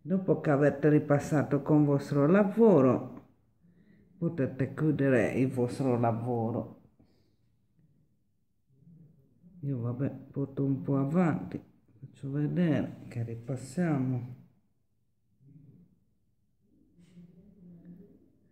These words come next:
Quindi ripassate, ripassate.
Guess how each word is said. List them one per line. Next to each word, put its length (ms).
Quindi 580
ripassate, 1400
ripassate. 1300